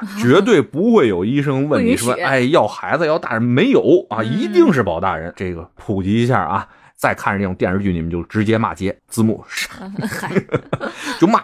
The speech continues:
Speaker 2: 他们啊，乱编啊，乱编。这小严啊，火急火燎的赶到妻子生产的这个医院啊，这是跟兔子都是他孙子，咔咔就跑过去了。哎，得到了两个消息。
Speaker 1: 嗯。
Speaker 2: 一个好消息，一个坏消息。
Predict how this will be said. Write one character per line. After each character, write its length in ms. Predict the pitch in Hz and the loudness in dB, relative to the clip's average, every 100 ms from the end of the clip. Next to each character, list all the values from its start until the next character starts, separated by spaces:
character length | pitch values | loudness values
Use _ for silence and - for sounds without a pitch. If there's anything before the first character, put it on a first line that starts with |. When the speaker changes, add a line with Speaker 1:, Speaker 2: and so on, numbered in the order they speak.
| - | -4
Speaker 2:
他 100 | 80 | -14
们 100 | 80 - | -14 -12
啊， 200 | 85 - | -14 -12
乱 260 | 92 113 131 | -6 -4 0
编 200 | 160 170 | 0 0
啊， 180 | 90 - | -8 -14
乱 180 | 92 85 | -16 -14
编。 140 | 92 87 _ _ _ | -16 -18 _ _ _
这 240 | 131 120 | -2 -2
小 220 | 107 104 | -2 -2
严 80 | 98 | 0
啊， 260 | 120 147 101 | 2 2 0
火 340 | - 113 110 | -2 -2 0
急 160 | 113 170 | 4 2
火 240 | 151 165 | 2 2
燎 220 | 143 80 | 2 0
的 100 | 98 | -2
赶 320 | 117 104 92 101 | -4 -4 -2 0
到 240 | 123 104 | 0 0
妻 380 | 104 - 147 135 | -6 -6 -4 -4
子 260 | 101 85 | -4 -8
生 300 | 85 - 120 | -8 -2 -2
产 260 | 123 - 76 | -2 -6 -8
的 80 | 92 | -6
这 140 | 98 | -4
个 80 | 98 | -2
医 160 | 127 135 | -2 0
院 180 | 143 | 2
啊， 520 | 107 85 82 - - - | 2 0 -6 -10 -14 -20
这 120 | 80 | -20
是 80 | - | -14
跟 180 | - 101 | -8 -8
兔 260 | - 151 | -6 -4
子 80 | 95 | -2
都 120 | 95 | 0
是 60 | 104 | 0
他 120 | 110 | -2
孙 240 | 107 127 107 | -2 0 0
子， 80 | 73 - | -4 -12
咔 220 | - 127 | -8 -8
咔 340 | 131 135 - 135 | -6 -10 -6 -2
就 80 | |
跑 240 | 110 - 82 | -2 -6 -2
过 140 | 101 | 0
去 80 | 107 | 2
了。 120 | 101 - - - - - | 0 -6 -20 -20 -20 -2
哎， 120 | 160 - _ _ - | -2 -2 _ _ -2
得 140 | 98 | 0
到 160 | 90 87 | 0 -2
了 100 | 85 | -4
两 240 | 82 78 | -6 -8
个 80 | 80 | -12
消 240 | - 80 | -8 -8
息。 280 | - - - _ _ 254 | -8 -14 -18 _ _ -4
Speaker 1:
嗯。 280 | 294 320 330 _ | -4 -4 -10 _
Speaker 2:
一 160 | 101 101 | -6 -4
个 100 | 92 | -4
好 340 | 87 - 90 | -6 -6 -6
消 240 | 82 98 90 | -4 -4 -4
息， 280 | - 87 80 | -4 -10 -10
一 80 | |
个 140 | 80 78 | -10 -10
坏 260 | - 85 | -6 -8
消 200 | - 76 | -8 -12
息。 220 | 80 - | -14 -18